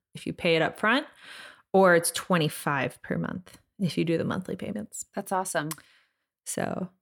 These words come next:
Speaker 1: still awesome. He is also a dynamo. He is one of the top f-, five best wedding photographers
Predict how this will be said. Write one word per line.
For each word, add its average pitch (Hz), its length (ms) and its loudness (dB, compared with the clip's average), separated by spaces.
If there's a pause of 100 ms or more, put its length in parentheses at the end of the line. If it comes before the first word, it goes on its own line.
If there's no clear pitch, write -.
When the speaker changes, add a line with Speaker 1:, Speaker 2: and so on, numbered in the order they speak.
(180)
Speaker 1:
still 247 460 8
awesome. 180 640 4
He 214 380 0
is 196 440 0
also 202 420 4
a 170 40 4
dynamo. 156 680 2
He 165 280 0
is 160 160 -2
one 170 120 0
of 160 60 -2
the 170 60 0
top - 400 -4
f-, - 120 -18 (400)
five 156 420 -4 (120)
best 156 300 -2
wedding 151 280 -2
photographers 160 720 -2